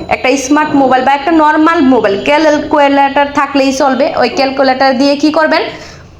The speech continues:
প্রথমে আগে জানবেন এক গ্রাম স্বর্ণের দাম কত। এখন যেহেতু এক লাখ সতেরো,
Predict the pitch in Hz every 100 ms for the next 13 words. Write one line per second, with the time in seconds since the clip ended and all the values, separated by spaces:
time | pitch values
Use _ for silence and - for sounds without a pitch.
0 | - - 330 349 370 349 339 339 330 320
1 | 302 381 - 277 262 294 302 302 294 269
2 | 262 247 247 240 220 214 - 247 277 320
3 | 311 285 285 277 262 277 277 - 277 240
4 | 247